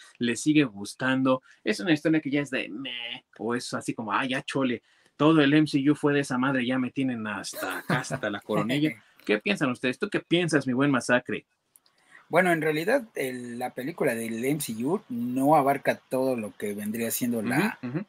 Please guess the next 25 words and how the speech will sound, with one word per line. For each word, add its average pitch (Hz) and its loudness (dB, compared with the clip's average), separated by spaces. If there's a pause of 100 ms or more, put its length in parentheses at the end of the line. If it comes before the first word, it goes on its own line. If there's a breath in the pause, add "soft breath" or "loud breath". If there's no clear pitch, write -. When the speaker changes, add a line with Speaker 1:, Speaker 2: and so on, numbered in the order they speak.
Speaker 2:
el 120 2
Infinity 131 6
Gauntlet. 143 8
Viene 147 6
siendo 131 2 (600)
como 104 -8
la 110 0
mitad, 147 10 (160)
más 139 2
o 120 -2
menos, 135 0 (680)
de, 120 -2
Speaker 1:
O 117 4
Speaker 2:
de 110 2
lo, 104 -2
Speaker 1:
menos. 123 0 (520)
Speaker 2:
o 135 6
menos 147 6
de 127 -2
lo 123 -4
que 127 0
es 127 0
el, 117 0
el 127 -2
cómic. 180 6